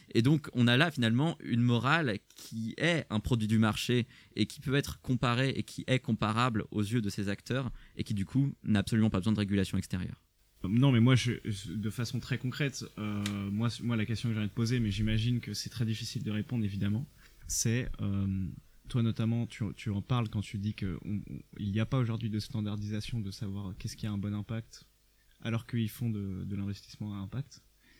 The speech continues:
Speaker 2: Mais, euh, du coup, quels sont les, vers quoi, enfin, parce que là, on voit qu'il y a, on est quand même vers quelque chose qui marche pas, qui fonctionne pas, parce que, euh, évidemment, ça crée de, du chiffre et de, de l'argent.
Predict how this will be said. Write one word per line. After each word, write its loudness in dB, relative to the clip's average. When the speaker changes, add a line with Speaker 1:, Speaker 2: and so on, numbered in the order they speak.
Speaker 2:
Mais, 0
euh, -2
du -4
coup, -8
quels 0
sont -2
les, 0
vers -2
quoi, -2
enfin, -6
parce -6
que -4
là, 0
on 0
voit -2
qu'il -8
y -6
a, -14
on -2
est 0
quand -4
même 0
vers -6
quelque -10
chose -8
qui -16
marche -12
pas, -12
qui -20
fonctionne -6
pas, -4
parce -10
que, -4
euh, -2
évidemment, 2
ça -6
crée -2
de, -2
du -8
chiffre -6
et -4
de, -4
de -4
l'argent. -4